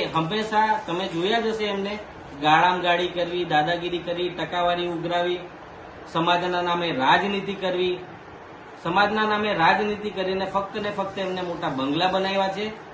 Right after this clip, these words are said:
ફોર્ચ્યુનર છે, થાર છે, એ વી આઈ પી ગાડીઓમાં ફરવું છે, સફેદ કપડાં પહેરીને ડેડિયાપાડાના સ્થાનિક પ્રશ્નો પર ધ્યાન ના રાખીને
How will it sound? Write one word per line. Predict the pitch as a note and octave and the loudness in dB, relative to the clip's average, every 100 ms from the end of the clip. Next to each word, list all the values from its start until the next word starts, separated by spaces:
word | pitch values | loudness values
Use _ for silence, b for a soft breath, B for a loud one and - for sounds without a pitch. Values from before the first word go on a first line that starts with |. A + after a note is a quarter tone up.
| - | -4
ફોર્ચ્યુનર | E3 E3 G3 F#3+ F3+ E3+ | 0 0 -2 -2 0 -2
છે, | E3+ F3+ F3 - | -4 -4 -4 0
થાર | D#3 F3+ - | 4 4 2
છે, | F3+ F3+ F3+ - E3 | -2 -4 -6 -10 -4
એ | E3+ | 0
વી | D#3+ F3+ | 2 2
આઈ | F#3 | 2
પી | F#3 D3+ | 0 0
ગાડીઓમાં | C3 C3+ F#3 G3 G3+ | 0 2 2 2 2
ફરવું | F#3+ G3 G3 | 0 -2 -2
છે, | G3+ G#3+ A3 - - - - - | -2 -2 -2 -6 -12 -16 -16 -8
સફેદ | D#3+ F#3+ G3 - | -4 -2 -2 -2
કપડાં | F#3 G3 F#3+ | 0 4 4
પહેરીને | F#3+ F#3 F#3+ F#3+ E3+ | 4 2 0 0 0
ડેડિયાપાડાના | C3+ D#3+ E3 G3 F#3 F3 F3+ F#3+ | 0 0 2 2 2 2 0 0
સ્થાનિક | E3+ D3+ D#3 G#3+ G#3+ | -2 0 2 2 0
પ્રશ્નો | G3+ E3+ G3 | -4 -4 -4
પર | G3 G3 | -4 -2
ધ્યાન | D3 E3 F#3 | 0 0 2
ના | E3 G3 | 4 6
રાખીને | B3 A3 F#3+ E3 | 6 4 0 -4